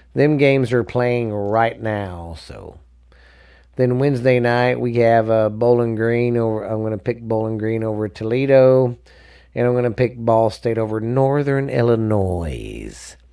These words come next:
Then Thursday, I'm gonna pick Pittsburgh over, uh, North Carolina, North Crack-a-lacky. Then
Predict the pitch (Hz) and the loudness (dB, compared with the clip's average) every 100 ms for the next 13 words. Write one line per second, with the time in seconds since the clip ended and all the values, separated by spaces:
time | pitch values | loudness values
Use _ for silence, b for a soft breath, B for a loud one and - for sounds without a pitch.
0 | _ _ _ _ _ _ _ _ _ _ | _ _ _ _ _ _ _ _ _ _
1 | - - 117 120 110 135 135 123 107 107 | -20 -6 -4 -4 4 6 6 2 -2 0
2 | 113 120 127 B B B B - 117 113 | 0 0 -2 B B B B -6 -2 -2
3 | - 127 - - 139 110 - 123 117 120 | -2 -4 -4 0 0 0 -2 2 2 2
4 | 120 120 113 110 110 107 107 107 104 101 | 2 2 2 0 0 2 2 0 -2 -2
5 | 104 120 117 - 131 117 110 104 110 110 | 0 2 0 -2 0 2 2 0 -2 -2
6 | 107 117 b b b b b - 120 113 | -4 -6 b b b b b -6 -2 -2
7 | - - 117 110 110 104 107 104 95 113 | -2 0 0 0 -2 0 0 -2 0 0
8 | 113 101 82 B B B B _ _ _ | 0 -4 -10 B B B B _ _ _
9 | _ b b b b b b b b b | _ b b b b b b b b b
10 | _ 123 120 120 120 120 117 113 110 107 | _ -2 0 0 0 0 -2 -2 -4 -6
11 | 104 101 | -6 -8